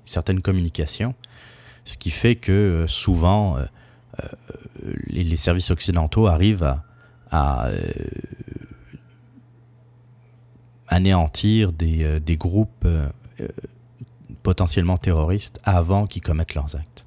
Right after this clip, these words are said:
La nouveauté avec ce qui vient de se passer à Paris, c'est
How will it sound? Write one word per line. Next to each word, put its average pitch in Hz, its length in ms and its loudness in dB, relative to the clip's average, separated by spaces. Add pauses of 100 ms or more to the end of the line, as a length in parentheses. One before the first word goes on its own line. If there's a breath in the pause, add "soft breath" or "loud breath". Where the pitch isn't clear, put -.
(1500 loud breath)
La 107 160 6
nouveauté 113 640 4
avec 85 200 2
ce - 80 -8
qui 80 160 -4
vient 85 140 0
de 87 40 -2
se - 120 -6
passer - 260 -4
à 78 60 0
Paris, 78 380 -2
c'est - 240 -6